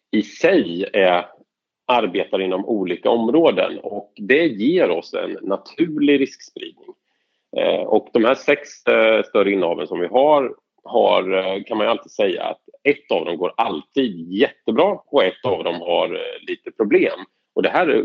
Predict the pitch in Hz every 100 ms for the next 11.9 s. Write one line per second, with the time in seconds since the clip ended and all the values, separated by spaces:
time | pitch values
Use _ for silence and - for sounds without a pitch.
0 | 104 120 117 90 85 104 101 101 - 202
1 | - - - - 104 - - 104 - 139
2 | 127 123 - - 113 95 143 117 - -
3 | 92 - - _ _ _ - 95 92 -
4 | 139 123 95 110 98 85 87 85 - 80
5 | 98 92 87 87 90 92 - 92 87 87
6 | 98 95 113 117 - _ - - 139 123
7 | 113 - - 101 - 104 104 98 95 92
8 | 92 92 107 - - 110 - 113 92 87
9 | 95 - 87 90 101 90 90 90 _ _
10 | - 98 82 - 107 - - 92 98 -
11 | - 139 - 123 190 127 90 92